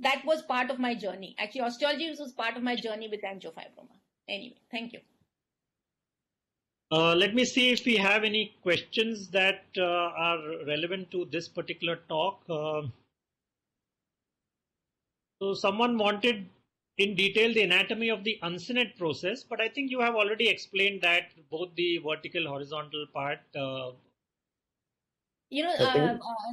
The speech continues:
Speaker 1: Samir, the, the, these questions need long answers, so we're going to
Speaker 2: Yeah.
Speaker 1: have to keep it short, yeah.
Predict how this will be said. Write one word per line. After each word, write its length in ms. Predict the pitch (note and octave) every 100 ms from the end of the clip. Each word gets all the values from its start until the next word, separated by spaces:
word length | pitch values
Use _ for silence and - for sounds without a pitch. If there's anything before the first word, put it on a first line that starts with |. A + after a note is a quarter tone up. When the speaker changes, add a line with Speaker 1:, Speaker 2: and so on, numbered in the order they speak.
| -
Speaker 1:
Samir, 260 | C4+ D#4 D4
the, 240 | D#4 C4 A3
the, 260 | C#4+ C4+
these 200 | A3 D4
questions 440 | - C#4 C4 F4 C#4+
need 260 | C#4+ D#4
long 320 | A#3+ A#3 C#4 B3
answers, 420 | A3 A3+ C4+ A#3+
so 60 | C4
we're 180 | C4
going 140 | B3+ C#4+
to 80 | D4+
Speaker 2:
Yeah. 80 |
Speaker 1:
have 100 | C4+ D4
to 80 | - _ _ -
keep 200 | D4 D4+
it 120 | A#3+
short, 340 | - G3 -
yeah. 160 | - -